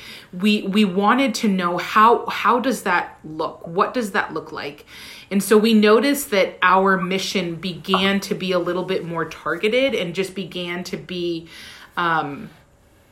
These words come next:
just a little bit more specific. And so when we were looking for that church, we needed to know, we needed to know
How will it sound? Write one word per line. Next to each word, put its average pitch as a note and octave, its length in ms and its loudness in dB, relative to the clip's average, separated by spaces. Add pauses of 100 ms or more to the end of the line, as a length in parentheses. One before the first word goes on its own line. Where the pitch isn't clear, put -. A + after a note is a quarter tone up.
(360)
just A3 240 -2
a A#3+ 40 4
little A3+ 240 4
bit A3 160 0
more G#3 240 2
specific. - 960 0
And F#3 140 -2
so F3+ 420 2 (300)
when B3 360 4
we D4+ 120 2
were F#3+ 180 0
looking E3+ 320 -4
for F3+ 160 -6
that E3+ 220 -4
church, - 580 -6 (800)
we A3+ 800 0 (360)
needed A3 680 4
to - 180 -4
know, F#3 320 0
we G#3+ 140 4
needed A#3 260 4
to - 140 -2
know F3+ 580 0